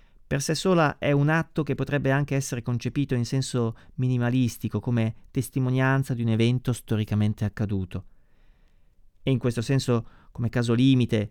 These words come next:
persino un incredulo potrebbe attestare la crocifissione ed il sepolcro vuoto.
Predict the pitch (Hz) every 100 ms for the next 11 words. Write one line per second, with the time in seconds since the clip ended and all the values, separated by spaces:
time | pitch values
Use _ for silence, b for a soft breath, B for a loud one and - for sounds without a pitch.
0 | - - 117 - 151 147 131 117 131 127
1 | - 143 123 113 107 113 117 123 113 -
2 | 117 - 117 113 110 113 - 107 - -
3 | 139 143 131 - - 117 110 113 107 -
4 | 107 113 110 107 - 104 104 92 92 -
5 | 92